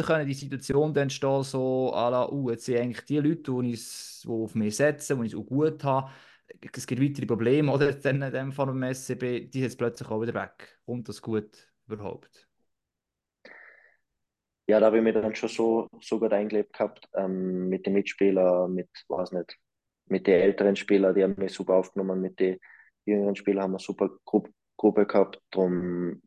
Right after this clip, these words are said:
Speaker 2: das ist dann weniger Problem gewesen. Ähm, ja, letztes Jahr ist, äh, sicherlich auch wieder ein bisschen auf und ab gewesen in Bern, ähm, mit,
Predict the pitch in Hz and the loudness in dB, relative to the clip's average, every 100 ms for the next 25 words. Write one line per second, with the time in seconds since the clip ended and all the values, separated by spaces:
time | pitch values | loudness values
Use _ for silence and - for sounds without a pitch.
0 | _ _ _ - 98 98 95 90 95 92 | _ _ _ 0 0 0 2 6 6 6
1 | 92 92 92 90 95 92 95 95 98 92 | 6 6 6 4 0 0 0 2 0 0
2 | 92 90 90 - 85 85 82 85 85 _ | -2 -6 -8 -8 -8 -6 -6 -8 -10 _
3 | _ _ _ - _ _ _ _ _ _ | _ _ _ -20 _ _ _ _ _ _
4 | _ _ _ 101 98 - 104 107 101 101 | _ _ _ 4 6 6 4 2 2 4
5 | 101 95 - 95 95 92 - _ _ _ | 4 2 -2 0 0 -2 -8 _ _ _
6 | _ _ - 107 101 110 104 110 110 104 | _ _ -4 -4 0 4 6 6 6 4
7 | 113 - 110 107 - _ - 101 104 107 | -4 0 2 2 0 _ 0 2 2 0
8 | - 104 104 101 98 101 101 87 87 87 | 2 0 0 -4 -2 0 -2 -4 -6 -8
9 | 85 87 - 92 | -10 -14 -8 -8